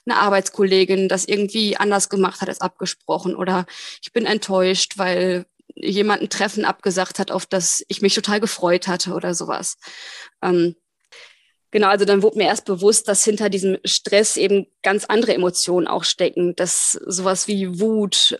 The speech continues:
also wenn irgendeine Arbeitskollegin jetzt, ähm, nicht das gemacht hat, wo ich von ausgegangen bin, dass das gemacht wird, oder eine Enttäuschung, wenn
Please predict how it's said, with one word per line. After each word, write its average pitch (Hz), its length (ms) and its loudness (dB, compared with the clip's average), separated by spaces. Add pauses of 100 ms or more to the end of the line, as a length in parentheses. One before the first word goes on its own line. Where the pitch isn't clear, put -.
also 180 300 0
wenn 185 160 0
irgendeine - 840 -2
Arbeitskollegin 190 760 0
jetzt, - 500 -8
ähm, 180 400 -2 (380)
nicht 208 180 0
das - 320 0
gemacht 202 320 0
hat, 208 160 0
wo 202 80 6
ich 196 120 2
von 220 120 2
ausgegangen 214 540 2
bin, 202 140 4
dass 196 100 2
das 196 160 -4
gemacht 196 400 -4
wird, - 180 -2
oder 175 320 -2 (300)
eine - 100 -2
Enttäuschung, 190 760 2
wenn 185 380 -2